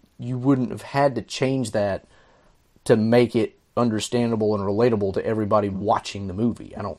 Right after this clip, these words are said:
think that was necessary. So anyway, that's my exploration of the nature of how the ring works and its evil. Uh, hope you found this illuminating. If you're interested in more stuff like this, Tom Shippey's books,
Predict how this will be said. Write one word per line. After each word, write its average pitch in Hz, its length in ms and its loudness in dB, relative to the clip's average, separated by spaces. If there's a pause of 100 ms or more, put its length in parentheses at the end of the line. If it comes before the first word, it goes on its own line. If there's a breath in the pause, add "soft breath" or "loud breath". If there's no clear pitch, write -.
think 104 180 -6
that - 140 -2
was - 160 -14
necessary. - 600 -10 (600 soft breath)
So 170 200 8
anyway, 156 400 8
that's 175 260 8
my 175 340 6
exploration 143 840 4
of 120 520 6
the 107 160 -6
nature 139 540 4
of 120 560 4
how 139 320 6
the 123 100 2
ring 123 360 0
works 127 320 2
and 113 100 0
its - 220 -8
evil. 135 440 2 (520 soft breath)
Uh, 107 280 -2 (240)
hope 143 200 0
you 127 100 -2
found 135 520 2
this 131 200 0
illuminating. 175 800 4
If 120 200 -4
you're 120 140 0
interested 131 420 -4
in 110 320 0
more 117 320 2
stuff 131 300 2
like 120 240 4
this, 127 420 2
Tom 135 320 0
Shippey's 123 400 -2
books, - 480 -4